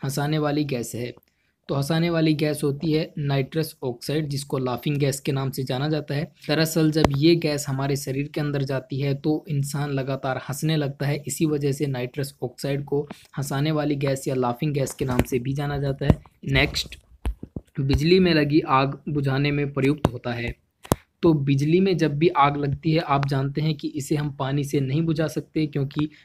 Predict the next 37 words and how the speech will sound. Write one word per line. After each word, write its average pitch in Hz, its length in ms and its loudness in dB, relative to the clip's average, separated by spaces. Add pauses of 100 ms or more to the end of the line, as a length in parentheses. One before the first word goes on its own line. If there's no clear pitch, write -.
(160)
पानी 156 280 4
जो 180 140 6
होता 165 240 2
है 165 160 0
वो 156 220 4
लाइट 139 320 0
का - 160 -4
कंडक्टर 127 540 -2
होता 156 240 2
है, 165 100 2
इलेक्ट्रिसिटी 139 640 -2
कंडक्टर 143 420 -4
होता 165 200 2
है। 160 260 -2
इस - 160 -6
वजह 160 200 2
से 156 140 -2
हम 147 160 -4 (100)
पानी 147 280 0
से 170 160 2
बिजली 147 340 -4
की 165 200 -6 (420)
आग 143 220 2
को 156 100 2
नहीं 143 240 4
बुझा 170 240 4
सकते, 160 380 0
क्योंकि 170 520 0 (300)
इससे 175 280 2
हमको 156 340 2 (100)
खुद 151 240 -2
को 160 160 2
खतरा 147 320 -2
होगा 147 320 0 (220)
और 160 260 6
इसी 165 280 4
कारण 127 360 2